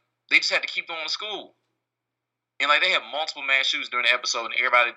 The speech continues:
all the adults keep acting like it's just nothing. And Sharon keeps freaking out, like, "Why aren't y'all upset about this?" Meanwhile, it's in real life, what I was about to bring up, there was a shooting where, uh, this kid was killed.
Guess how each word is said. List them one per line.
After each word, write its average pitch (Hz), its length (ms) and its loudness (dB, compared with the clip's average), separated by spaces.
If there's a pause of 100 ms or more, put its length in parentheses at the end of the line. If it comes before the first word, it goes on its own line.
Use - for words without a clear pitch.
(160)
all 127 180 2
the 127 120 -2
adults 113 460 -4
keep 117 200 -6
acting 110 260 2
like 98 180 -2
it's 104 160 -10
just 92 200 -12
nothing. 113 360 0 (260)
And 95 260 0
Sharon 117 640 6 (800)
keeps - 240 0
freaking 123 260 2
out, 123 140 6
like, 92 160 2
"Why 98 140 0
aren't 110 180 4
y'all 95 220 0
upset 110 260 -2
about 90 240 -6
this?" 98 240 -12
Meanwhile, 127 440 4
it's 104 120 -8
in 123 80 -4 (160)
real 180 180 4
life, 110 160 2
what 110 80 -4
I 107 40 0
was 101 80 -6
about 101 140 -4
to - 100 -16
bring 117 200 -4
up, - 140 0 (640)
there 165 140 2
was 185 160 0
a 135 40 -4
shooting 165 600 4
where, 117 380 2 (1040)
uh, 104 360 0 (440)
this 113 100 2
kid 151 180 6
was 107 160 2
killed. 123 520 4